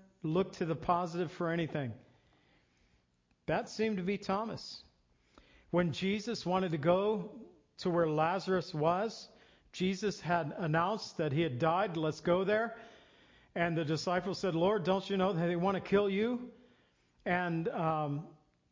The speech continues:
Thomas responded, "Let's go that we may die with them."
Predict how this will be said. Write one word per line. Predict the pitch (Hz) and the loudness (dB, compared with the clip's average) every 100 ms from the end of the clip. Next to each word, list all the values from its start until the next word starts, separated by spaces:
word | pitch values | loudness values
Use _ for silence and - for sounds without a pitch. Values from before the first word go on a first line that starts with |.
| - | -8
Thomas | - 185 254 208 - | 0 0 2 -2 -2
responded, | 170 151 - 170 160 180 180 - - - | -4 -2 -2 0 0 0 -2 -8 -18 -8
"Let's | 156 185 202 | 0 2 0
go | - 202 233 226 196 | 2 4 4 4 2
that | 175 180 | 2 0
we | 165 202 | 2 2
may | 220 208 | 2 0
die | 196 202 | 2 2
with | 202 220 233 | 4 4 4
them." | 185 | 0